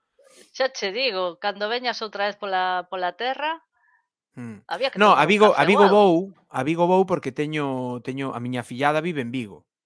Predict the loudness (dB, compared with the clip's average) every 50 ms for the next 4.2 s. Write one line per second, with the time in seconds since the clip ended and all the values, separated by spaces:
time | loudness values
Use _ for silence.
0 | _ _ _ _ _ -18 -10 -10 -8 -8 -10 -12 -16 _ _ _ _ -14 -12 -10
1 | -10 -10 -8 -8 -8 -8 -8 -10 -10 -10 -14 _ -20 _ _ _ _ _ _ _
2 | _ _ _ _ _ -20 -18 -14 -12 -12 -12 -10 -10 -10 -10 -10 -10 -12 -10 -8
3 | -8 -8 -8 -10 -12 -16 _ -18 -14 -14 -12 -8 -8 -8 -8 -6 -8 -6 -4 -4
4 | -4 -4 -8 _